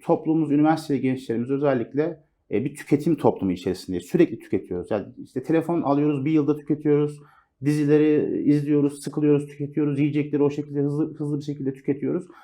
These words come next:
Şu an üretken bir insan yok, üreten bir insan yok. Onlara en önemli tavsiyem bizim geleneksel Türk sanat müziğimiz var. Onu dinlesinler.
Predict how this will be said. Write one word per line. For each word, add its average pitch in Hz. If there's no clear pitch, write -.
Şu -
an 180
üretken 170
bir 151
insan 151
yok, 117
üreten 139
bir 117
insan 98
yok. -
Onlara 185
en 180
önemli 127
tavsiyem 123
bizim 156
geleneksel 160
Türk 180
sanat 143
müziğimiz 90
var. -
Onu 208
dinlesinler. -